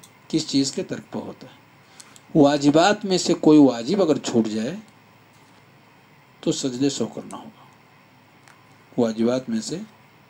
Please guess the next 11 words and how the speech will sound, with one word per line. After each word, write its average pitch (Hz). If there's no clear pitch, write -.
कोई 143
वाजिब 113
छूट -
जाए, -
तो 131
सजदे 127
सौ 113
करना -
होगा। 104
नंबर 127
दो, 156